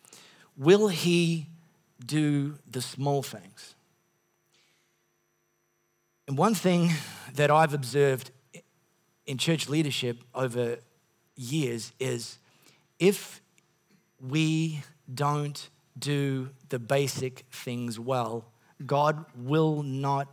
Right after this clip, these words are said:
even give us the opportunity to do the big things because it's a test. Straight out of Jesus' playbook,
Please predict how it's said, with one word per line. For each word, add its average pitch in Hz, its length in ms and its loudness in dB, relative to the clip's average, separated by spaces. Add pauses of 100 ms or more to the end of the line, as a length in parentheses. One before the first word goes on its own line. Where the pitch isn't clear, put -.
(140)
even 123 600 -4
give 165 240 2
us 113 220 -2
the 120 160 -6
opportunity 107 760 -10 (260)
to 120 100 -10
do 117 160 -4
the 110 80 -6
big 107 200 -8
things - 520 -16 (1500)
because 135 300 0
it's 127 140 -10
a 107 40 -10
test. - 640 -2 (2750)
Straight 196 380 6
out 208 100 10
of 190 80 4
Jesus' 175 380 6
playbook, 156 460 2